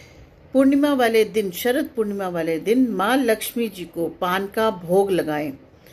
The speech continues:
पान के पत्ते का भोग लगाएं और उस पान को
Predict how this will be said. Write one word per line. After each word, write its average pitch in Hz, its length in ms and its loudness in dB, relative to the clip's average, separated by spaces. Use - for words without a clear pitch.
पान 214 240 2
के 277 220 2
पत्ते 240 520 -2
का 247 200 0
भोग 220 300 4
लगाएं 233 480 0
और 190 300 2
उस 320 220 0
पान 185 320 0
को 170 420 -4